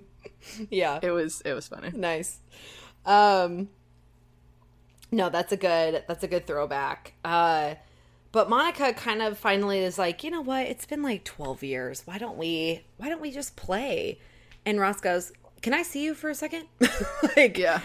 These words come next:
Speaker 1: he's about to lay down some law because he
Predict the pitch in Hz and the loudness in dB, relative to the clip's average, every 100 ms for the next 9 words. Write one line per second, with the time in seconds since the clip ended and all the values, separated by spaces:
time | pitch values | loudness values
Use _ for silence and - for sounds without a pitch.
0 | 240 - - 262 277 254 254 254 233 190 | -6 -10 -2 2 4 8 8 10 6 8
1 | 196 202 202 214 - 180 165 175 185 165 | 8 8 6 2 -2 -4 2 6 6 6
2 | 151 156 170 190 165 180 - 190 190 190 | 4 0 0 0 0 -4 -12 -8 -6 -4
3 | 185 180 | 0 0